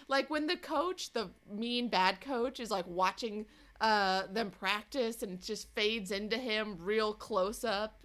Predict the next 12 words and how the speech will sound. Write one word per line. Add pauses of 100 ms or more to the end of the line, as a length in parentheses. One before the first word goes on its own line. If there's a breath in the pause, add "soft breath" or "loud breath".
and
his
face
is
just
blank. (280 soft breath)
He
kinda
looks
like
William
Shatner.